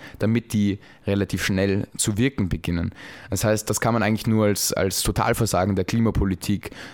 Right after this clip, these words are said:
ähm, bezeichnen. Da sieht man einfach, ähm, entweder ist das Bewusstsein bei den Entscheidungsträgerinnen und Entscheidungsträgern nicht angekommen oder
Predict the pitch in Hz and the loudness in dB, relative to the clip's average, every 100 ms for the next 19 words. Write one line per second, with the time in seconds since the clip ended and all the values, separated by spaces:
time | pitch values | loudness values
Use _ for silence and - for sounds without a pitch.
0 | - - 98 95 92 87 - - - 92 | -6 0 2 2 2 0 -2 -2 0 0
1 | 98 87 87 90 - 107 110 117 120 110 | 0 -2 -2 -4 -4 -2 0 0 0 0
2 | 98 110 104 - - - - - 104 104 | 2 0 -2 -8 -14 -20 -16 -4 0 2
3 | 98 90 - - - _ _ - _ - | 0 -2 -8 -20 -20 _ _ -20 _ -8
4 | - 117 123 123 110 113 - 107 113 - | -2 0 2 2 2 0 0 0 0 2
5 | 110 120 127 - 101 98 98 98 101 98 | 2 2 0 0 0 0 2 2 0 0
6 | 104 98 95 101 95 92 90 95 101 110 | 0 0 2 2 2 2 2 0 0 0
7 | - 87 87 - 90 87 92 98 143 - | -2 0 0 0 -2 0 0 0 -2 0
8 | 123 127 123 127 170 | 2 4 4 4 2